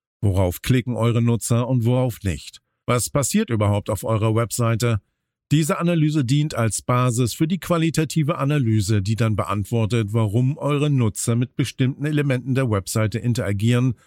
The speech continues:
mit anderen wiederum nicht. Besonders interessant ist hier, an welchem Punkt der Webseite eure Nutzer oftmals aussteigen und den Kaufprozess abbrechen. Zweitens,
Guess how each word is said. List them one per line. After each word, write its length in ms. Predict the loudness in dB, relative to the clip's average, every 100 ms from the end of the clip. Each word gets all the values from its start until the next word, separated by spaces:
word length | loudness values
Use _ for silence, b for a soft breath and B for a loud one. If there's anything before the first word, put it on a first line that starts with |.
| b -4
mit 200 | -2 0
anderen 540 | 0 0 0 0 2
wiederum 400 | 2 2 0 0
nicht. 360 | -2 -8 -20 _ _ _ _ _ _ 0
Besonders 460 | 2 2 0 0
interessant 500 | 0 0 0 0 -2
ist 180 | -4 -4
hier, 220 | -2 -2
an 180 | 0 0
welchem 400 | 2 0 0 -2
Punkt 280 | 0 -2 0
der 160 | 0 0
Webseite 580 | -2 -2 0 0 -2
eure 220 | -2 0 2
Nutzer 380 | 0 0 -2
oftmals 580 | -2 -6 -2 -2 -2 -4
aussteigen 720 | -4 -4 -2 0 0 0 -2 b b b
und 160 | -2 -2
den 120 | 0
Kaufprozess 800 | -2 -2 -4 -6 -4 -4 -4 -6
abbrechen. 600 | -10 -8 -8 -8 -12 -20 _ _ _ _ _ _ _ _ _ _ _ -12
Zweitens, 720 | -2 0 0 -2 -6 -6 -8